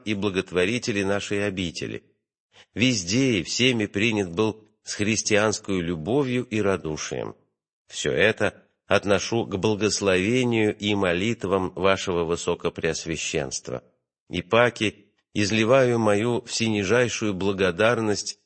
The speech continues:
милостивому моему архипастырю и отцу. Падая земным поклонением к архипасторским Вашим стопам и лобызая святительскую десницу Вашу,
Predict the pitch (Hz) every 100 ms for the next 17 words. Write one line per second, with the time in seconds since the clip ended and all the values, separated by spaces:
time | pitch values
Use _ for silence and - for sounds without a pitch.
0 | _ - 113 120 107 - 110 101 104 101
1 | 98 95 92 92 90 90 98 92 92 85
2 | - 80 80 78 78 76 - - 58 _
3 | _ _ _ _ _ _ - 104 104 98
4 | 90 82 92 85 95 87 101 95 95 95
5 | 98 101 92 87 82 _ _ - 101 90
6 | 101 - 92 - 87 76 - 80 85 82
7 | - 76 - 80 - 107 104 98 _ _
8 | _ - _ 95 107 110 117 107 127 110
9 | - 104 - 117 101 92 - 104 95 95
10 | 95 107 120 117 101 98 95 - 92 -